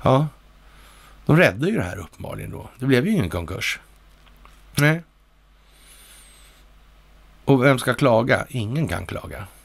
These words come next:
Men om man vill klaga, då får han väl betala. Och det går han inte med på.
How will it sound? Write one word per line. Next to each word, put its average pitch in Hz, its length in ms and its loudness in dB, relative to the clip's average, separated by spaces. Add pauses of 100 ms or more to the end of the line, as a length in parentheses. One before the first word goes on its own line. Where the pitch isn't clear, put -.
(1300)
Men 147 160 2
om 151 180 4
man 202 140 2
vill 202 120 4
klaga, 143 260 4
då 143 80 2
får 165 100 2
han 165 100 4
väl 156 60 2
betala. 151 640 0 (2250)
Och 139 80 0
det 160 80 6
går 120 160 6
han 101 140 0
inte 104 200 -10
med - 220 -10
på. - 140 -12